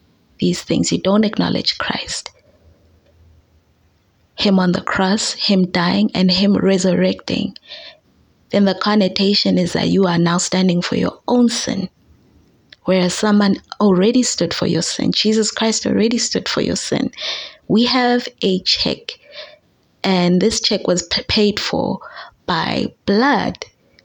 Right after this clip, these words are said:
for forgiveness of all our sins, and for us to have dominion over sin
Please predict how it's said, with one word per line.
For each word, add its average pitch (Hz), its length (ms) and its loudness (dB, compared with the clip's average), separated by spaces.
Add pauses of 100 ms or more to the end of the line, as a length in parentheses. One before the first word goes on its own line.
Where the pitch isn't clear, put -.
(400)
for 185 160 -2
forgiveness 190 720 0
of 175 140 -2
all 226 280 2
our 180 240 0
sins, 180 600 -2 (2250)
and 185 160 0
for 185 160 2
us 190 260 0
to 180 560 2 (280)
have 190 300 0
dominion 185 760 2 (1040)
over 202 360 2
sin 226 580 2